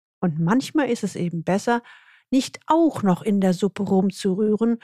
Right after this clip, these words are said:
sondern seine Finger eine Zeit lang bewusst aus der Gemengelage herauszuhalten und genau zu beobachten,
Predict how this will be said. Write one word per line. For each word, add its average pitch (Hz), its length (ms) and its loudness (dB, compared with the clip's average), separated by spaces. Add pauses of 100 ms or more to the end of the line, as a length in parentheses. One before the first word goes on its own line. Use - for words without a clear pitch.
(220)
sondern 294 500 2
seine 190 300 -2
Finger 269 540 -2
eine 165 260 -4
Zeit 233 420 -2
lang 233 260 -2
bewusst 190 680 -2
aus 226 300 0
der 233 140 -2
Gemengelage 180 760 0
herauszuhalten 190 1040 0 (280)
und 214 160 -4
genau 220 560 0
zu 302 220 0
beobachten, 208 800 -2